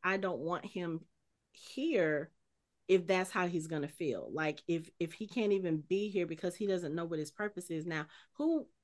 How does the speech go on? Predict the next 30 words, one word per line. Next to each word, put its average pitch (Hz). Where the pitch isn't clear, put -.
who 311
wants, 285
you 294
know, 180
we, 226
we 220
joke 196
and 196
all 185
this 180
stuff 180
about 165
Mal 160
and, 139
and 151
Alina 160
and 135
him 175
just 165
always 165
being 175
there, 151
but 214
do 190
you 254
really 240
want 262
somebody 220
there 196
who, 202